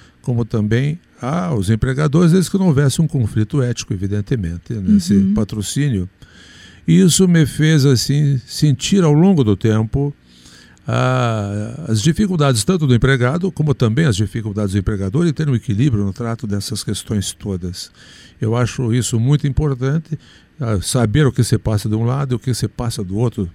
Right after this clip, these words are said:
Speaker 1: os dois lados do problema. Não apenas um radicalismo que a gente
Speaker 2: Sim.
Speaker 1: vê muitas vezes, tanto de um lado como de outro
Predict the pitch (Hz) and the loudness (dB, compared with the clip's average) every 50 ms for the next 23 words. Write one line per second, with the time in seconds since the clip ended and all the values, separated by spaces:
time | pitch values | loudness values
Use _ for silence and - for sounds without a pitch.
0 | - 139 117 95 - 113 117 147 147 110 98 104 113 113 107 92 92 - - - | -12 -12 -12 -12 -6 -2 0 0 0 0 -2 -4 -6 -6 -8 -8 -10 -12 -14 -16
1 | _ - - 113 104 - 110 101 98 104 101 101 98 95 87 85 - _ _ _ | _ -12 -10 -8 -6 -4 -4 -2 -2 0 0 0 -2 -2 -4 -8 -10 _ _ _
2 | _ _ _ - - - - - - - - - _ _ _ _ - 117 107 120 | _ _ _ -20 -20 -20 -20 -20 -20 -20 -20 -20 _ _ _ _ -6 -2 0 0
3 | 127 127 117 - - 127 123 127 113 104 110 113 101 110 110 95 - - - 98 | 2 0 0 0 0 2 2 2 2 2 0 0 0 0 0 -2 -2 -2 -2 0
4 | 95 113 135 127 98 92 90 85 90 90 _ - 117 101 90 120 113 - 110 104 | 2 2 2 2 2 -2 -6 -8 -10 -12 _ -6 -4 0 0 0 2 2 2 2
5 | 98 110 120 104 107 104 104 120 107 98 90 107 107 101 98 104 - 190 208 - | 2 4 2 2 2 0 0 0 -2 -2 0 0 -2 -2 -2 -2 0 0 0 2
6 | 180 139 123 113 117 135 143 123 98 - - 120 107 101 98 113 113 110 98 - | 0 0 0 0 0 0 0 -2 -2 -4 -4 -4 -4 -2 0 0 -2 -2 -4 -6
7 | - - | -10 -20